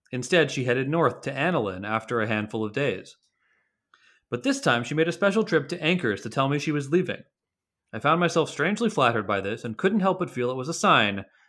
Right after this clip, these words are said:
that things were not entirely sour between us. The Chancellor fell ill, just as the term was coming to a close. Though I didn't know him well, I liked Herma.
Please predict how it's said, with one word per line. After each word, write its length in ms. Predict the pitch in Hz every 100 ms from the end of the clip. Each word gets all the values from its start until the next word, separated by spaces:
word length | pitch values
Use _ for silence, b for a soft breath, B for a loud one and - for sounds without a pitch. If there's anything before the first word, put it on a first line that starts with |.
| b
that 160 | 135 -
things 240 | 143 143
were 80 | 151
not 220 | 123 113
entirely 420 | 117 110 104 104
sour 320 | 107 110 98
between 320 | 101 104 156 110
us. 340 | 98 - - _ _ _ _ _ _ _ _ _ _ _ b
The 80 | -
Chancellor 540 | - 214 226 139 107
fell 240 | - 117 120
ill, 420 | 143 107 90 - _ _ _
just 200 | - 139
as 120 | 180 175
the 100 | 180
term 220 | 151 123
was 120 | 120
coming 240 | - 101 104
to 120 | 110
a 60 |
close. 440 | 107 143 98 95 - _ _ _ _ _ _ _
Though 100 | -
I 60 | 165
didn't 240 | 160 226
know 100 | 262
him 220 | 214 170 110
well, 180 | 104
I 80 | 113
liked 380 | 165 247 254 -
Herma. 380 | 110 95 90